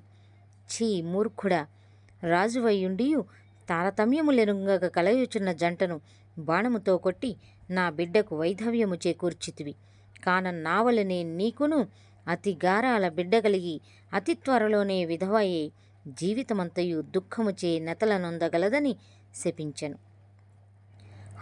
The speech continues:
ఆ యొక్క శాపము జ్ఞాపకం ఉండుటచే ఆనాడు ఆ యొక్క సంశయమును వెలిబుచ్చవలసి వచ్చింది. మందర యొక్క దుర్బోధలు తలకెక్కిన కైక తన పంతము నెగ్గించుకొనవలెనన్నడి పట్టువ-,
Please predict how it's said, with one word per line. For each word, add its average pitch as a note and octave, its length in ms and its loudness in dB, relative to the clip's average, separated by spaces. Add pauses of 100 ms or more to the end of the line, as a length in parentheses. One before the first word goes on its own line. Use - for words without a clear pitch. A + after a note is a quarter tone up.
ఆ D3+ 160 6
యొక్క B3 320 6
శాపము G#3 760 2 (320)
జ్ఞాపకం F#3+ 640 2
ఉండుటచే F#3+ 480 2
ఆనాడు F#3 560 2
ఆ F3+ 120 2
యొక్క F3 340 0
సంశయమును F3 720 0
వెలిబుచ్చవలసి F3+ 800 0
వచ్చింది. D#3+ 480 -4 (1080)
మందర B3 440 6
యొక్క B3+ 240 4
దుర్బోధలు F#3 840 4 (340)
తలకెక్కిన F#3+ 520 4
కైక F3+ 480 2 (320)
తన F#3 120 4
పంతము F#3 420 2
నెగ్గించుకొనవలెనన్నడి F3+ 1400 2
పట్టువ-, F3+ 580 2